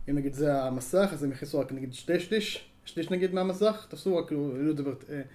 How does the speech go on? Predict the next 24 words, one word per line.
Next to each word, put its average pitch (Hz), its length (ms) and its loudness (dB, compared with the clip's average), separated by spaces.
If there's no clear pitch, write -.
כאילו 156 140 4
מונח 143 460 0
רגיל 147 200 -2
כזה, 208 240 4
אופקי, - 340 2
אופקי 123 280 -2
רגיל, 185 280 4
במקום 170 180 2
לתפוס 147 260 -2
את - 40 -14
כל 170 140 4
המסך, 196 340 2
אז 151 80 -2
הם 143 100 0
עשו 175 200 2
התאמה, 139 560 -2
יש 131 60 -6
להם 151 100 0
את 143 60 -4
האמצעים, 147 380 0
מה 170 80 2
שנקרא, 180 440 4
תודה 135 240 4
לאל, 165 340 4